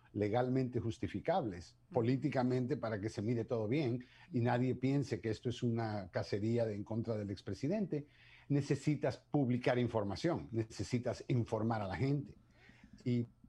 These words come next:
Speaker 1: nos encontramos en una época donde en otros casos no te dan esta información. Affidavits de, de, para, para la aplicación de una orden de allanamiento nunca te dan esa información a nadie hasta que la persona sea arrestada.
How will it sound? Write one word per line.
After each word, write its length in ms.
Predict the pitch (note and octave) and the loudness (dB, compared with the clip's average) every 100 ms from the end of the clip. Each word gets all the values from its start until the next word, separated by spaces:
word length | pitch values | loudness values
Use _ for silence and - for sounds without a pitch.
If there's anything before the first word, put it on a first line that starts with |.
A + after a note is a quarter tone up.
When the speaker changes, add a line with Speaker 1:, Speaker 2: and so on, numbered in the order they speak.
| - B2 - - - | -20 -16 -14 -14 -4
Speaker 1:
nos 180 | B2 A#2+ | 0 0
encontramos 440 | B2+ G#2+ C3+ C#3+ | 0 2 2 2
en 60 | C#3 | 4
una 220 | C#3 C3+ | 4 2
época 300 | E3 D#3 B2 | 0 -2 -4
donde 220 | A#2+ A#2 | -2 -2
en 80 | A2 | 0
otros 320 | B2+ C#3 C#3+ | -2 -2 -4
casos 340 | - D3 C#3+ A2+ | -4 -4 -4 -2
no 140 | A#2 | -2
te 100 | B2+ | -2
dan 180 | B2+ F3 | -2 -2
esta 220 | C#3+ - | -2 -4
información. 560 | G#2 G#2+ G2+ G2 G#2+ G2 | -8 -6 -8 -6 -8 -8
Affidavits 640 | G2+ A2 C#3+ G3+ G#3+ - - - - - | -6 -2 -2 -2 -4 -8 -18 -16 -18 -10
de, 300 | A#2+ B2+ A#2+ A#2 | 0 0 0 -2
de, 400 | A2+ A#2 G#2+ - | -2 -2 -4 -4
para, 260 | A#2 A2 G#2 | -4 -2 -4
para 360 | - A2 G#2 G#2 | -4 -4 -4 -4
la 140 | A2 | -4
aplicación 640 | G#2+ A2 - F#2+ - D3+ C#3+ | -4 -6 -8 -6 -2 -2 0
de 80 | |
una 200 | D3 D3+ | 0 0
orden 240 | C#3+ C#3+ C#3 | 0 0 -2
de 80 | B2 | -2
allanamiento 500 | A#2 A#2 C#3+ E3+ D3 | -2 -2 -2 -2 0
nunca 340 | D3 G3+ G#3 | 0 0 -2
te 80 | C#3 | -2
dan 160 | A#2 | -2
esa 200 | A2+ - | -4 -6
información 600 | F#2+ - G2 F#2+ - C3 A#2 | -8 -6 -6 -6 -6 -6 -4
a 60 | |
nadie 480 | B2 F#3 A3+ F#2+ G2+ - - - | -2 -2 -2 -4 -8 -18 -20 -4
hasta 280 | A#2 A2+ A2 | 0 0 0
que 100 | C3 | -2
la 160 | A#2+ | -2
persona 320 | - G2 B2+ - | -4 -6 -6 -4
sea 160 | A#2 | -4
arrestada. 580 | F#2+ F#2+ - G3 D#3 - | -6 -8 -4 -2 -2 -8